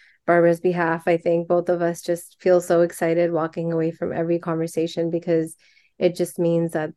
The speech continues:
there are others like us out there who believe in this, and, and, um,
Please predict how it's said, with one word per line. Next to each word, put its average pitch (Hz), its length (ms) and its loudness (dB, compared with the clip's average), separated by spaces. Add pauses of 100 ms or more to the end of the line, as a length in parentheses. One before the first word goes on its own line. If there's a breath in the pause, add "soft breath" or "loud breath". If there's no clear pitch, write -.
(100)
there 165 180 0
are 160 340 0
others 170 480 4
like 165 280 -6
us 160 240 -6
out 170 260 -4
there 160 300 0
who 175 160 -4
believe 170 420 0
in 165 160 -2
this, 160 380 -2
and, 165 280 -4 (580 soft breath)
and, 170 360 -2
um, 165 460 -6